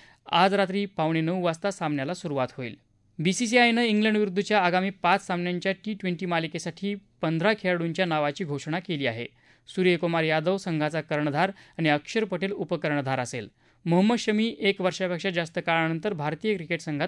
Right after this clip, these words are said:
परतत आहे. संघातल्या इतर खेळाडूंमध्ये संजू सॅमसन, अभिषेक शर्मा, तिलक वर्मा, हार्दिक पांड्या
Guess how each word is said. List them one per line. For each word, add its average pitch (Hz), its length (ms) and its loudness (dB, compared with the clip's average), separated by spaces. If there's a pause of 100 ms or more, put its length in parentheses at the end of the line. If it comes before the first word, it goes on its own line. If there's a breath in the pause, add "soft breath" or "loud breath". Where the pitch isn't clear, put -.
(120)
परतत 147 280 -6
आहे. 123 220 -6 (420 soft breath)
संघातल्या 226 440 2
इतर 214 300 0
खेळाडूंमध्ये 190 600 2
संजू 175 340 -2
सॅमसन, 165 560 -2
अभिषेक 156 360 -4
शर्मा, 170 320 2
तिलक 156 340 -2
वर्मा, 170 360 2 (460 soft breath)
हार्दिक 151 380 0
पांड्या 175 380 2